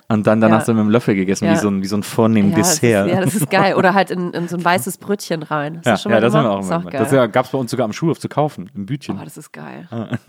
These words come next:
Speaker 2: Kennen auch wenige. Kann ich nur empfehlen. Weißbrötchen nehmen, so ein schönes, äh, vom Bäcker. Und dann ganz kross muss das sein.
Speaker 1: Ja.
Speaker 2: Läuft mir schon das Wasser im Mund zusammen. Und dann so ein Schokokuss rein.
Speaker 1: Ja.
Speaker 2: Mm, am besten die von Dickmann, finde ich.
Speaker 1: Ja,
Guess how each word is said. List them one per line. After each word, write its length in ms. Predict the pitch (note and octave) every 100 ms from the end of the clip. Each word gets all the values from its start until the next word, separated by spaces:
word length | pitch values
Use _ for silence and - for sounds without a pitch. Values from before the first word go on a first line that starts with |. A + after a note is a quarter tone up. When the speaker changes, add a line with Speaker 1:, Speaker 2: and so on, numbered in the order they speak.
| C#3+ _ _
Speaker 2:
Kennen 160 | G#3+ A3
auch 140 | G3+
wenige. 440 | A3 E3+ D3 C#3+ -
Kann 80 | A#3+
ich 40 |
nur 80 | C4
empfehlen. 320 | A#3 A#3 F3+
Weißbrötchen 720 | F3+ B3+ - - B3+ - B3 A#3+
nehmen, 380 | B3+ C4+ C4+ A#3+
so 60 |
ein 100 | A3
schönes, 380 | - A#3 A3+ -
äh, 300 | G#3 G3+ G3
vom 140 | G#3+ G3
Bäcker. 360 | G#3 A3+ A#3+ _ - - _ -
Und 180 | G3+ G3
dann 200 | G3+ G3 G3 -
ganz 240 | A3 A#3+
kross 340 | - - B3 - F3
muss 200 | E3+ -
das 160 | D#3
sein. 260 | D#3+ E3 E3+
Speaker 1:
Ja. 160 | G#3 - -
Speaker 2:
Läuft 140 | G3 A3
mir 60 |
schon 100 | G3
das 80 | E3
Wasser 160 | G#3+ F#3
im 60 |
Mund 140 | D#3 D3+
zusammen. 420 | D#3+ D3+ D#3+ A3 - -
Und 100 | G3
dann 140 | G3+ A3
so 60 |
ein 20 | G3+
Schokokuss 580 | A3 G3 - D3+ -
rein. 300 | D3 - D3 -
Speaker 1:
Ja. 60 |
Speaker 2:
Mm, 280 | G3+ G#3+ G3 E3+
am 100 | F#3+
besten 260 | G#3+ A#3
die 80 | G#3
von 160 | G#3 G3
Dickmann, 560 | G3 E3 C#3+ D3 E3
finde 300 | _ D3+ D3
ich. 80 | D#3
Speaker 1:
Ja, 140 | G2